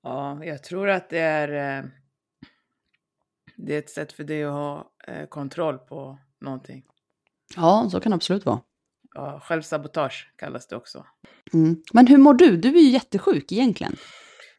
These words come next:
Speaker 1: Nej, jag är så jävla frisk alltså. Nej, men alltså jag, eh, idag mår jag bättre. Det har satt sig lite grann i näsan. Jag har ingen huvudvärk längre.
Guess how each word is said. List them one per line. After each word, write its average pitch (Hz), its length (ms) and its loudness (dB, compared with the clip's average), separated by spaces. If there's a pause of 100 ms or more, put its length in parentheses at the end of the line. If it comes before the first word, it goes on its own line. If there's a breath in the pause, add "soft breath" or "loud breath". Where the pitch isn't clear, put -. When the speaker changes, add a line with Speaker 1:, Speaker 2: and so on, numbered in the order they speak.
(100)
Speaker 1:
Nej, - 340 -2 (520 soft breath)
jag 175 120 -4
är 185 60 -4
så 185 120 -8
jävla 180 560 2
frisk - 460 -2
alltså. 151 340 -10 (140)
Nej, 160 320 0
men 165 200 -4
alltså 165 200 -4
jag, 196 580 4
eh, 180 280 4
idag 226 420 2
mår 208 140 0
jag 175 120 2
bättre. - 360 -2
Det 165 100 -4
har 175 80 0
satt 180 280 -6
sig 160 440 -2
lite 175 240 -8
grann 160 200 -2
i 160 60 -6
näsan. 160 480 -2
Jag 160 100 -2
har 175 80 0
ingen 175 200 0
huvudvärk 165 440 0
längre. 139 340 -8